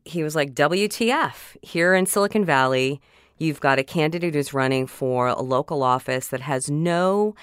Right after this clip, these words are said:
accurate way to really understand what voters are thinking." And then,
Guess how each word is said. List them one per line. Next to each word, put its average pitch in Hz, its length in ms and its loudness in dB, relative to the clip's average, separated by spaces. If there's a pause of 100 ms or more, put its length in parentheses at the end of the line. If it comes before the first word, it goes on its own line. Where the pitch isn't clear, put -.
(280)
accurate 156 560 0
way 131 260 2
to 127 100 -2
really 131 440 -2
understand 123 600 -4
what 120 160 -4
voters 120 360 -6
are 123 40 -6
thinking." 160 540 -8 (480)
And 151 220 0
then, 143 560 2